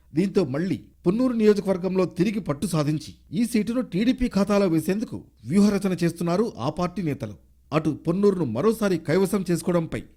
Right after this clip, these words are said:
అధికార వైసీపీ ప్రత్యేక దృష్టి సారించింది. జగన్ ప్రభంజనంలో సైతం వైసీపీ గుంటూరు పశ్చిమ స్థానంలో ఓటమి పాలైంది. గత ఎన్నికల్లో స్వల్ప ఓట్ల తేడాతో కోల్పోయిన గుంటూరు వెస్ట్పై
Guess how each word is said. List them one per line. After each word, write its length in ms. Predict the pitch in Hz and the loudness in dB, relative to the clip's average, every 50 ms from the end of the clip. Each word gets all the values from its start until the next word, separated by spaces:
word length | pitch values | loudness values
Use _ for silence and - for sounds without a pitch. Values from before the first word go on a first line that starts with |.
| - - | -4 -2
అధికార 340 | 143 156 190 185 190 180 175 | 0 0 2 2 2 2 2
వైసీపీ 520 | 156 147 160 156 - 240 226 - 220 185 | 2 0 0 0 -2 -4 -4 -2 -4 -4
ప్రత్యేక 480 | - - - 131 131 - - 233 226 220 | -4 -4 -6 -6 -6 -2 0 0 0 0
దృష్టి 280 | 170 147 151 143 - 185 | 0 0 -2 -2 -2 -4
సారించింది. 580 | - 143 127 120 120 110 - 113 104 101 90 - - _ _ - | -2 -2 -2 -2 -2 -6 -6 -8 -10 -10 -12 -16 -20 _ _ -4
జగన్ 340 | 90 151 156 175 240 247 226 | 0 2 2 2 2 -2 0
ప్రభంజనంలో 640 | - 202 165 190 202 196 196 190 185 175 170 170 | -2 0 0 2 2 2 2 2 2 2 2 0
సైతం 380 | - - 143 139 139 147 95 - - _ - - 98 | 2 0 -4 -4 -4 -6 -8 -8 -14 _ -14 -6 -2
వైసీపీ 420 | 143 202 190 208 208 170 214 208 | -2 -2 -2 -2 -4 -2 -2 -4
గుంటూరు 360 | 156 123 147 185 175 233 220 208 | -2 -2 -4 0 0 0 0 0
పశ్చిమ 360 | - 160 156 - - 208 196 | 0 -2 -2 -2 -2 -2 -2
స్థానంలో 420 | - - 185 175 175 175 196 214 | -2 -2 -2 0 0 2 2 2
ఓటమి 380 | 190 117 113 147 151 180 180 175 | 2 2 0 -2 -2 0 -2 -2
పాలైంది. 460 | 175 160 147 139 120 107 98 90 - - _ _ _ - - 110 107 | -4 -4 -4 -4 -4 -6 -8 -12 -16 -20 _ _ _ -20 -10 -2 0
గత 120 | 170 175 254 | 0 2 2
ఎన్నికల్లో 460 | 247 233 226 220 226 226 220 220 208 | 0 0 0 0 0 2 2 2 2
స్వల్ప 360 | 170 - - 175 208 214 254 | 0 0 -2 -2 -2 0 0
ఓట్ల 280 | 240 226 226 214 214 208 | 2 4 4 2 2 -2
తేడాతో 420 | - - 185 196 202 196 202 202 | -2 0 2 2 2 2 2 0
కోల్పోయిన 440 | 196 - 185 185 175 165 190 185 175 | 0 2 0 0 2 2 0 -2 -2
గుంటూరు 380 | 143 117 151 185 175 214 202 180 | 0 -2 -2 0 2 2 2 2
వెస్ట్పై 360 | 160 151 - - - 113 | 0 0 -2 -6 -12 -12